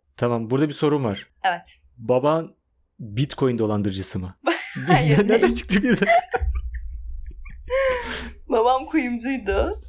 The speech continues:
Speaker 2: Ondan sonra böyle bir
Speaker 1: Aha.
Speaker 2: tık bir ekonomik bir kriz yaşandı.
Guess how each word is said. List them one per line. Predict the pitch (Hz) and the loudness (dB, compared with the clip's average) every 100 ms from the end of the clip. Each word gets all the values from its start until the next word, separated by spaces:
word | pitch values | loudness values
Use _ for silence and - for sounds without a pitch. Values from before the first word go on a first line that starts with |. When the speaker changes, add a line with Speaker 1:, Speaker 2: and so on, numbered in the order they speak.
| - - - - | -20 -20 -18 -2
Speaker 2:
Ondan | 208 214 220 | -2 0 -2
sonra | 277 269 | 0 -2
böyle | 233 226 240 | 0 0 0
bir | |
Speaker 1:
Aha. | 110 165 | 2 2
Speaker 2:
tık | - - | 2 -2
bir | 233 233 | -4 0
ekonomik | 214 277 240 240 | 0 0 -2 -2
bir | 202 226 254 277 | -2 -2 -4 0
kriz | 277 233 | -2 0
yaşandı. | 226 - 208 208 233 | -2 0 0 0 -2